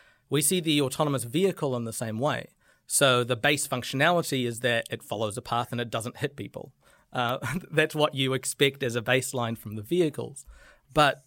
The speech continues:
how does it integrate into the, into this ticketing system for the city? If you're, if it's in an airport, can you do a check-in while, while on board?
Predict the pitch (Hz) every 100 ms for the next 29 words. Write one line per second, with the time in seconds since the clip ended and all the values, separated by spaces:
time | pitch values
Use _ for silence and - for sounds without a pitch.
0 | - - 165 170 160 - 165 160 135 139
1 | 123 - - 131 127 - 127 120 120 120
2 | 117 113 113 110 131 123 120 113 - -
3 | 170 143 117 - - - - 131 - -
4 | - - _ _ _ _ 120 - 127 123
5 | 123 120 - - _ _ 131 - 131 -
6 | 123 123 - 175 180 165 151 - - 127
7 | 123 127 113 117 120 - 110 107 113 104
8 | 113 113 - _ - 117 - 117 131 -
9 | - -